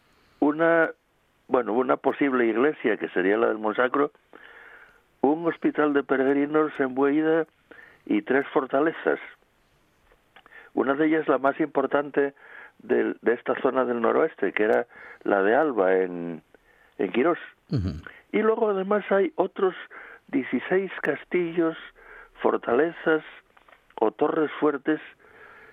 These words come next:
Speaker 1: que de algunas todavía quedan restos, pero de otras quedan, eh, mm, restos documentales, que también son interesantes. Y es más,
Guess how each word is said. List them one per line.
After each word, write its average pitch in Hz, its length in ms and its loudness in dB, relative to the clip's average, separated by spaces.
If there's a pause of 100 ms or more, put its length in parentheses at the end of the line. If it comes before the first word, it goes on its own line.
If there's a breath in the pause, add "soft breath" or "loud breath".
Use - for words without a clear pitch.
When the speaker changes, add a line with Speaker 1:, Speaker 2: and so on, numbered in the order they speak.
(400 loud breath)
Speaker 1:
que 117 300 0
de 101 180 -2
algunas 151 400 0
todavía 131 320 0
quedan 127 280 0
restos, 139 380 -2 (360)
pero 107 160 0
de 107 100 2
otras 147 300 0
quedan, 143 360 0 (420 loud breath)
eh, 107 640 2 (240)
mm, 104 320 -2 (380)
restos 147 320 0
documentales, 139 640 0 (400 loud breath)
que 76 80 -4
también 120 360 0
son 131 160 0
interesantes. 135 580 -2 (1040 loud breath)
Y 139 100 0
es 165 120 -2
más, 202 180 2